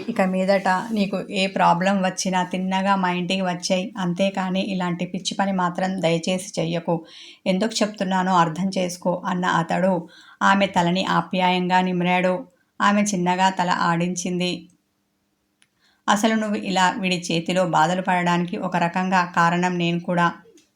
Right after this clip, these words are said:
మేఘ ప్రాబ్లంలో ఇరుక్కున్నప్పుడు మీ ఇద్దరికి పెళ్లి చేయడం తప్ప అప్పుడు నాకు మరో మార్గం కనిపించలేదు. వాడు వద్దంటున్నా నేను ఈ నిర్ణయం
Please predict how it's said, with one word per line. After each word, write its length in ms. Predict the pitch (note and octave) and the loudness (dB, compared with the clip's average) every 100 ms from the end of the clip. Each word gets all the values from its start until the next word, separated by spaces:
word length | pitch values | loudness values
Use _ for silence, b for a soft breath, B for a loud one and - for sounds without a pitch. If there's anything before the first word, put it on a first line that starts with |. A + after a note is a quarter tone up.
| _ _ _ _ _ _ _ _ _ _ _ b b b - | _ _ _ _ _ _ _ _ _ _ _ b b b -2
మేఘ 280 | G#3 A#3 C#4+ | 2 4 2
ప్రాబ్లంలో 600 | - F#3 G3 G#3 G#3+ G#3+ | 4 4 4 2 2 2
ఇరుక్కున్నప్పుడు 720 | G3+ F#3+ - F#3 F#3 - G3 G3 | 2 0 -2 -2 -2 -2 -2 0
మీ 120 | G3 G3 | 0 -2
ఇద్దరికి 380 | E3+ G3+ A#3 A3 | 0 0 2 -2
పెళ్లి 260 | F#3 F3 | -2 -2
చేయడం 320 | F3+ F#3+ F#3+ | 0 0 0
తప్ప 320 | F#3 F3 F3 F#3+ F#3+ - B B | -2 -4 0 2 2 0 B B
అప్పుడు 220 | F#3+ F#3 F#3+ | -4 -2 0
నాకు 300 | F3+ F3 F3+ | 0 0 -2
మరో 280 | E3+ E3 F3+ | 0 2 2
మార్గం 400 | F3+ F3 E3 E3+ | 2 0 0 -2
కనిపించలేదు. 800 | F#3 E3 D#3 F3+ F#3 F3 E3+ F3+ F3 - | 0 -2 -2 -4 -2 0 0 -2 -6 -2
వాడు 220 | G3 A#3 | 2 4
వద్దంటున్నా 640 | A3 D3+ E3+ F#3+ F#3 F#3 F3+ | 4 2 0 -2 -2 -2 -2
నేను 260 | F3+ F3 | 0 0
ఈ 120 | F3+ F3 | 0 0
నిర్ణయం 500 | F3 E3+ F3+ F#3 | 0 0 0 2